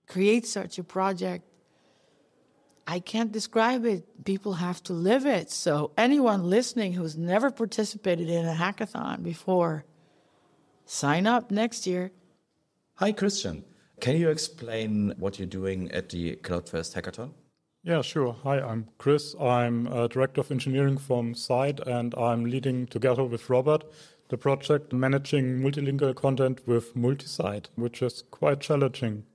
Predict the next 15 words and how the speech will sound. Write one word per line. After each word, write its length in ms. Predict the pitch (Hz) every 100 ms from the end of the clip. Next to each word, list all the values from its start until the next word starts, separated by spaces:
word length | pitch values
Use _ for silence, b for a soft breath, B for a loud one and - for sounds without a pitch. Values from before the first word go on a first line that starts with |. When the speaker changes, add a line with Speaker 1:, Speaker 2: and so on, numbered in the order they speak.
| _ -
Speaker 3:
as 140 | 117
a 60 | 117
project. 500 | - 117 - 104 - _ _ _ _ _ -
Speaker 2:
Like, 180 | 110 -
I, 240 | 120 147 143 127
I 140 | - 135
went 420 | 120 123 123 123
here 380 | - 110 104 98
five 300 | 98 90 -
times 500 | 80 73 - - -
and 300 | 87 87 82
saw 320 | - - 98
so 180 | 90 113
many 200 | 107 104
projects. 720 | 98 98 95 110 110 - -